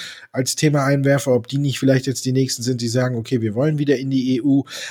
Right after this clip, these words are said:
Also ich glaub, das Thema an sich wird uns jetzt noch weiter beschäftigen, wie es weitergeht in dem Verhältnis zwischen Großbritannien und der E U. Das werden wir auf jeden Fall, äh, noch länger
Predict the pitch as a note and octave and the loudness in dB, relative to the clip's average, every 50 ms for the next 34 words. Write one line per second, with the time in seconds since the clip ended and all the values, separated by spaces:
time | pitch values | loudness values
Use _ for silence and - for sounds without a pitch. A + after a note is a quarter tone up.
0 | - - B2 D3+ D#3 - - F#3 - F3 D#3 - - F#3+ F#3+ G#3 F#3+ D3+ C3 - | -6 -2 0 0 2 2 2 2 2 2 2 2 4 4 4 4 4 2 0 -2
1 | - C#3+ D3+ C3+ B2+ D3+ G#3+ G#3 - - - _ _ B2 C3+ D#3 D#3 D#3+ C#3 - | -4 -4 -2 0 2 2 2 2 0 -4 -10 _ _ -2 0 0 2 0 0 0
2 | D#3 D3 - - D#3 C3 C#3 C#3+ C#3+ D3 D3 D#3+ C#3 B2+ A#2+ - E3 D#3+ - - | -2 -2 -2 -2 -2 -2 0 0 0 0 0 0 -2 -2 0 0 0 0 0 0
3 | E3 D3 C#3+ C#3 C#3+ C3+ B2 B2+ C3+ D3+ E3+ F3 D#3 C3+ C3+ C3+ - - - - | -2 0 0 0 0 0 0 0 0 0 2 2 0 0 0 -2 -2 -6 -12 -16
4 | - - - - D3 D#3+ E3+ D#3 C3+ - C#3 C3 C3+ D3 D#3+ E3+ E3+ D#3+ C#3+ B2 | -16 -16 -10 -4 0 2 2 2 2 2 2 4 6 6 6 4 4 0 -2 -2
5 | - - C#3+ - - C3 A2+ B2+ C#3 B2+ - - C3 A#2 C#3+ C#3+ D3 D3+ C#3+ C3 | -2 -2 -2 -2 -4 -4 -4 -4 -4 -4 -4 -4 -4 -2 -2 0 0 0 -2 -2
6 | A#2+ C3 C3+ B2+ - B2 A2 A2 A2 G#2+ - F#3+ D#3+ D#3+ C3+ A2 A#2+ B2 - - | -4 -6 -8 -6 -4 -4 -4 -4 -6 -6 -4 0 2 2 2 4 2 2 2 2
7 | C3 C3+ C#3 C3 A#2+ B2 A#2 C3 C3+ C3+ B2+ - C3 B2+ B2 A2+ - - - - | 2 2 2 2 0 0 0 0 -2 -2 -2 -2 -2 -2 -2 -4 -6 -10 -18 -20
8 | - - - _ A#2+ A#2+ B2 A#2+ A2+ A2+ G#2+ A2 A2+ B2+ C#3+ E3 F3 F3+ F#3 F3+ | -20 -20 -12 _ 0 0 2 2 2 0 0 0 2 2 4 4 4 2 2 0